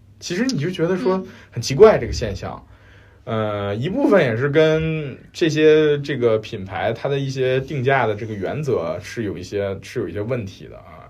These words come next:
Speaker 1: 然后还有一部分就是确实是消费者的观念需要，需要，需要，需要纠正，不是说你，你个，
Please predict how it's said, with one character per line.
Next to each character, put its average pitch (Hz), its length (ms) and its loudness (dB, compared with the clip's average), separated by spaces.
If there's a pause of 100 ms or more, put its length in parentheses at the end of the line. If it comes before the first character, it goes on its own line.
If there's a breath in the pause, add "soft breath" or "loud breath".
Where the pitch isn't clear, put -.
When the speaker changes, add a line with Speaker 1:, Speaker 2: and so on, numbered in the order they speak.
(120)
Speaker 1:
然 101 120 -8
后 135 260 2
还 120 240 0
有 220 100 6
一 - 20 4
部 139 160 -2
分 135 160 0
就 131 80 -2
是 135 180 -4
确 156 220 0
实 101 160 -2
是 110 300 -2 (420 loud breath)
消 180 260 6
费 180 200 4
者 104 160 0
的 90 80 -6
观 147 260 2
念 127 180 -2
需 - 140 -4
要， 123 240 2
需 - 160 -6
要， 127 220 4
需 127 180 -6
要， 110 320 2
需 - 160 -12
要 131 120 4
纠 127 220 -6
正， 127 320 -2 (320)
不 143 140 -2
是 175 80 6
说 139 380 4
你， 110 400 -6
你 110 180 -8
个， 120 260 2